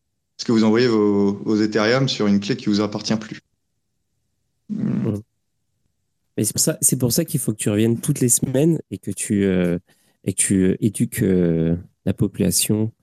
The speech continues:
Speaker 2: euh, à ces sujets-là. Et que tu donnes des clés de, de compréhension et, et des,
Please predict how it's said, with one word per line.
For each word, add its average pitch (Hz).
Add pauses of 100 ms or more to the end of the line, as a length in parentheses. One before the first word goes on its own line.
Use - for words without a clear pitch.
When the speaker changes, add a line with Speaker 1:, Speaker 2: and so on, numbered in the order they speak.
(560)
Speaker 2:
euh, 90
à -
ces -
sujets-là. 92 (600)
Et 104
que -
tu -
donnes 92
des 92
clés 101
de, 90
de 87
compréhension 95
et, 82
et 90
des, 82